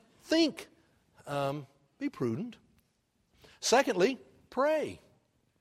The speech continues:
Pray for those who are ill. Pray for those who are being the caregivers. Pray for your own health. Third,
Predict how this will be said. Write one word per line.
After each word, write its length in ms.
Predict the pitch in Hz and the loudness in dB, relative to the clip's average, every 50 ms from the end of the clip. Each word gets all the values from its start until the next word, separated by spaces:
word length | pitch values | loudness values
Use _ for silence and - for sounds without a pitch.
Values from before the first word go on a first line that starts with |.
| _ _ _ _ _ _ _ _ _ _ _ _ _ _ _ _ | _ _ _ _ _ _ _ _ _ _ _ _ _ _ _ _
Pray 200 | - - 104 110 | -10 -8 -8 -8
for 140 | - - 120 | -6 -4 -4
those 240 | 120 127 135 127 | -2 -2 -2 -4
who 120 | - 147 147 | -4 -4 -2
are 120 | 143 135 | 0 0
ill. 340 | 143 160 190 220 240 233 196 - _ _ _ _ _ _ _ _ _ _ _ _ _ _ _ _ _ _ _ _ _ | 0 0 -2 -4 -6 -10 -16 -20 _ _ _ _ _ _ _ _ _ _ _ _ _ _ _ _ _ _ _ _ _
Pray 200 | - - 240 233 | -4 -4 -4 -2
for 160 | - - 214 | -2 -4 -4
those 300 | 208 208 196 175 147 117 | -2 -2 -2 -2 -4 -4
who 100 | 139 156 | -6 -6
are 20 | |
being 200 | 143 151 160 151 | -4 -4 -4 -4
the 80 | 151 139 | -4 -8
caregivers. 720 | - - 160 156 143 117 107 98 - 78 76 - - - - _ _ _ _ _ _ _ _ _ _ _ _ _ _ _ _ _ _ _ _ _ _ | -8 -6 -6 -6 -6 -6 -10 -12 -14 -16 -18 -18 -18 -18 -18 _ _ _ _ _ _ _ _ _ _ _ _ _ _ _ _ _ _ _ _ _ _
Pray 220 | - - - 101 107 | -18 -10 -8 -8 -8
for 160 | - - 123 | -8 -8 -6
your 200 | 120 123 123 127 | -4 -2 -2 -2
own 120 | 131 143 | -4 -6
health. 540 | 147 143 214 247 240 185 - - - - - _ _ _ _ _ _ _ _ _ _ _ _ _ _ _ _ _ _ _ _ _ _ _ _ _ _ _ _ _ _ _ _ _ _ | -6 -6 -8 -8 -8 -12 -16 -18 -20 -20 -20 _ _ _ _ _ _ _ _ _ _ _ _ _ _ _ _ _ _ _ _ _ _ _ _ _ _ _ _ _ _ _ _ _ _
Third, 380 | - 202 208 247 277 294 294 | -2 -2 -2 0 -2 -6 -10